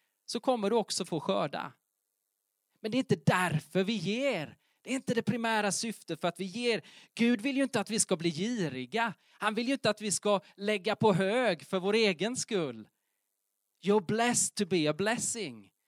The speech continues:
Du är välsignad för att kunna ge vidare till andra. Det tycker jag är så tydligt i Bibeln.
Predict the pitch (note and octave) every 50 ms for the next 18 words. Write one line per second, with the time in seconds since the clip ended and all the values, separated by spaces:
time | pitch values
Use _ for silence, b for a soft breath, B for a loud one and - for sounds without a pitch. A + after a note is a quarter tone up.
0 | _ _ - E3+ F3+ G#3+ G3+ - - - A#3 B3 C4 C4+ C4 A#3+ A3 G3 D3+ -
1 | G3+ G3+ F#3+ F3+ - - - - - - A#3 A3+ G#3+ G3 F#3 F3 F3 E3 - b
2 | b b b E3+ E3+ G3 E3+ E3+ F#3+ G#3+ - F3 E3 E3 F#3+ - - - - G3+
3 | A3+ A3 G#3 A#3+ C4 C#4+ C4 _ _ _ _ _ _ _ _ _ _ _ _ _
4 | _ _ _ _ _ _ _ _ _ _ _ _ _ - F#3+ - - A#3+ A#3 -
5 | A3+ G#3+ E3 G3+ A3 G3 - G3 F3+ - - G3 F3+ D3 D3 C#3 - - C3+ D3+
6 | C#3+ B2 C3+ D3+ D#3+ D#3 A#2+